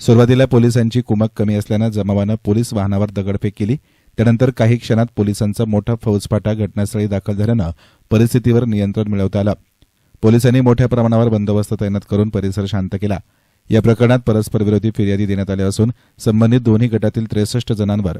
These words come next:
भारतीय न्याय संहितेच्या विविध कलमान्वये गुन्हे दाखल करण्यात आले आहेत. दोन्ही बाजूचे सोळा आरोपी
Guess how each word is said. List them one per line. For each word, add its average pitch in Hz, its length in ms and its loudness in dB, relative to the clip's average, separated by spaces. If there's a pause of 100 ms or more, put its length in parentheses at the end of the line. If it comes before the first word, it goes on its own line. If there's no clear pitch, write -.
भारतीय 107 420 0
न्याय 113 180 0
संहितेच्या 104 520 -4
विविध 101 340 0
कलमान्वये 98 520 -2 (340)
गुन्हे 110 220 2
दाखल 110 280 0
करण्यात 92 280 -4
आले 95 140 -2
आहेत. 98 220 -2 (580)
दोन्ही 113 280 4
बाजूचे 123 400 2
सोळा 104 280 0
आरोपी 107 280 0